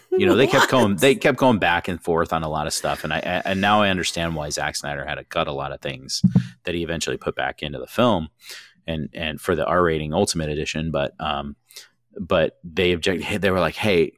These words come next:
Speaker 1: can't Superman and, and Batman just have a disagreement and then shake hands and be friends and then fight the bad guy at the end?" And he's like, "Well,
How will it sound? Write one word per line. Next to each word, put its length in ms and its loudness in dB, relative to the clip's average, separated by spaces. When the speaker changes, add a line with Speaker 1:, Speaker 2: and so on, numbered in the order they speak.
Speaker 1:
can't 480 -4
Superman 760 0
and, 340 -8
and 360 -6
Batman 680 0
just 320 -2
have 240 -2
a 60 -2
disagreement 800 -2
and 120 -8
then 80 -4
shake 300 0
hands 300 -2
and 80 -10
be 80 -4
friends 340 -4
and 100 -6
then 120 -6
fight 260 0
the 60 -12
bad 260 -2
guy 160 2
at 140 0
the 100 0
end?" 220 0
And 80 -8
he's 120 -4
like, 240 -2
"Well, 280 2